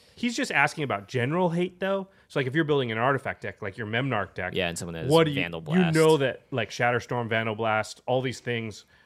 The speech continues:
Speaker 1: are a problem. What do you do to mitigate, like, the weakness of the deck, whatever it may be? 'Cause you mentioned
Speaker 2: Yeah.
Speaker 1: artif-, uh, enchantments.
Speaker 2: Enchantment hate.
Speaker 1: I may have, like, a token deck, and I know that I'm, you know, really weak to board wipes, and we talk about this all the time, which
Speaker 2: Yeah.
Speaker 1: is, like,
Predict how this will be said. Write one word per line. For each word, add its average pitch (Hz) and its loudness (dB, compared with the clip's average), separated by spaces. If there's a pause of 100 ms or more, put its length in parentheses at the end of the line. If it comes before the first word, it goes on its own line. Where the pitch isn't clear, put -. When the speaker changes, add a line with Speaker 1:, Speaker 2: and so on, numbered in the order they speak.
(220)
Speaker 1:
are 104 0
a 113 -2
problem. 139 4
What 131 2
do 156 0
you 156 -2
do 123 0
to - -6
mitigate, 117 -2
like, 110 -2 (600)
the 127 2
weakness 127 -4
of 107 -6
the 107 -8
deck, 107 0
whatever 101 0
it 92 -10
may 95 -8
be? 101 -8
'Cause 113 -8
you 139 0
mentioned 113 -2
Speaker 2:
Yeah. 104 0
Speaker 1:
artif-, 117 -6
uh, 101 -4 (120)
enchantments. - -8
Speaker 2:
Enchantment 113 -4
hate. 85 -12 (160)
Speaker 1:
I 160 2
may 170 2
have, 117 2
like, 107 -4
a 92 -6
token 131 -4
deck, 110 -6
and 104 -8
I 104 -6
know 104 -4
that 101 -4
I'm, 104 -4 (360)
you 120 -4
know, 104 -4
really 113 -2
weak 107 -10
to 104 -8
board 110 -4
wipes, 107 -2
and 117 -6
we 123 -4
talk 120 -4
about 101 -6
this 101 -8
all 101 -6
the 98 -6
time, 95 -8
which 95 -8
Speaker 2:
Yeah. 85 -10
Speaker 1:
is, 82 -8
like, 95 -8